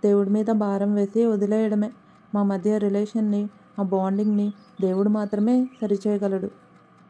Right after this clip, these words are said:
కానీ ఇదిగో, ఈ విధంగా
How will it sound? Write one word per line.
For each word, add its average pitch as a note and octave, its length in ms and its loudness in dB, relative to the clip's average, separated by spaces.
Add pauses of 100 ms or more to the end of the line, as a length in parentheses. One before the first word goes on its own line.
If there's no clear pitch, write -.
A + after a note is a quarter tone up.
(800)
కానీ G#3+ 340 8
ఇదిగో, G#3+ 380 4 (380)
ఈ G#3+ 140 4
విధంగా A#3 640 2